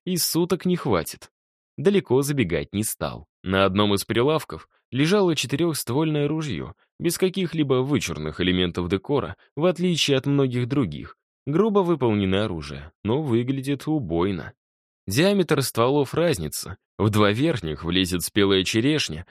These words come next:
а вот в нижние разве что косточки от них получится просунуть. Приклад на месте. Спусковой крючок выполнен не как у нас. Все-таки их четыре,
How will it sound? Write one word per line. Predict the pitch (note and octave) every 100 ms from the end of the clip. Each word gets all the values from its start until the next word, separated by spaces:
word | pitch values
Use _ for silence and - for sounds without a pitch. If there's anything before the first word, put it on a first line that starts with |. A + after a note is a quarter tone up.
| _ -
а | G2+
вот | G#2+ A2
в |
нижние | D3+ G3+ C3 E2+ E2+
разве | D3 D#3 D3+
что | C#3+ D3+
косточки | B2+ G#2+ A#2 C3 A#2+ -
от | C3 A#2
них | G2 -
получится | F2 F2 E2 - - E2+
просунуть. | A2 A2 D#2+ C#2+ B1 - _ _ _ -
Приклад | F3+ G3 E3+ F3+
на | F3+
месте. | D#3+ E2 E2+ - C#2 - _
Спусковой | - - F#3+ - F3+ F3
крючок | E3+ E3 A#2+ A#2 A#2
выполнен | F#2+ G#2+ A#2 A2+ A#2
не | C#3
как | C3+ D#2 C#2+ D#2+
у |
нас. | D2+ C#2 - _ _ _
Все-таки | - G3 F3+ C#3+ D3
их | C3
четыре, | - C#3+ F3+ C#3 -